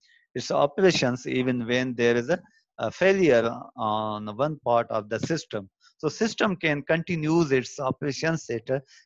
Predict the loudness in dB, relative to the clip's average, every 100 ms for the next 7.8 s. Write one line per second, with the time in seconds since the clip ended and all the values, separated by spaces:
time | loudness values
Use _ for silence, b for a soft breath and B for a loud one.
0 | -2 -2 -2 -2 0 -2 -2 0 0 0
1 | 2 2 4 2 2 2 2 4 4 4
2 | 2 2 -2 -2 -4 -6 -6 _ _ _
3 | _ -2 2 2 0 0 0 0 0 0
4 | 0 -4 -8 -8 _ _ 0 2 2 2
5 | 2 2 0 -6 -6 -4 -6 _ _ -2
6 | 2 2 2 0 2 2 4 4 2 -2
7 | 0 0 2 0 2 2 2 2